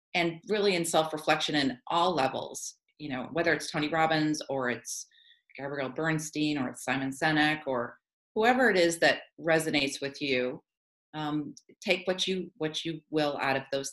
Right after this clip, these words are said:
things and learn and grow and challenge yourself to, uh, to do better. And so I'm working on doing better for my family and, and making a more stable life for them and, and keeping my kids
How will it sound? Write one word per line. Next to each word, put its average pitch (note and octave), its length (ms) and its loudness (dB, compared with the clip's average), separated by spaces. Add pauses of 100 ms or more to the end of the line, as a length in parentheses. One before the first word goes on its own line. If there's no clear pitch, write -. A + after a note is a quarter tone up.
things C3+ 320 -4
and F3+ 240 -6
learn F3 280 -4
and D3 120 -4
grow D#3 560 0
and C#3 180 -4
challenge D3 400 -4
yourself C#3+ 360 -8 (140)
to, D3+ 280 -8
uh, B2+ 140 -8 (420)
to F3 80 2
do F3+ 200 4
better. E3 300 6
And D3+ 160 0
so E3+ 300 0 (380)
I'm G#3+ 100 -2
working G#3+ 320 -2
on G3+ 120 4
doing F#3+ 260 2
better G3 260 0
for C3+ 140 -10
my A#2+ 160 -2 (100)
family C3 540 -8
and, C#3+ 260 -6 (160)
and C#3 180 -8
making D3 320 -2
a C#3+ 60 -2
more C#3 180 -4
stable C#3 800 -4 (840)
life D3+ 300 2
for D#3 120 -2
them D#3 320 2
and, C#3 260 -2 (240)
and C#3 160 -10 (680)
keeping D3+ 320 -4
my C#3+ 160 -2
kids - 640 -8